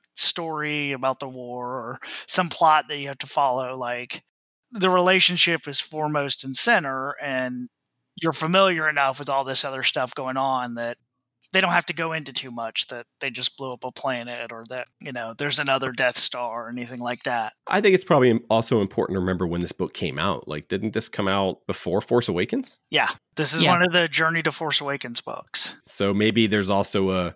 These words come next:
Speaker 2: an obligation to also work as a introduction to the universe a little bit,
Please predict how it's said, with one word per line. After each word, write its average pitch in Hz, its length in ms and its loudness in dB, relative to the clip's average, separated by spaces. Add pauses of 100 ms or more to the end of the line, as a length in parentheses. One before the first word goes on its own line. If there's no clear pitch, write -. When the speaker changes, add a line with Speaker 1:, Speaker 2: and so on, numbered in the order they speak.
Speaker 2:
an 107 120 0
obligation 92 760 0
to 95 100 -4
also 90 460 0
work 90 300 -2
as 85 140 -4
a 80 260 -4
introduction 85 560 -4
to 92 100 -6
the 80 100 -6
universe 90 460 -2
a 107 60 0
little 117 160 -2
bit, 147 240 0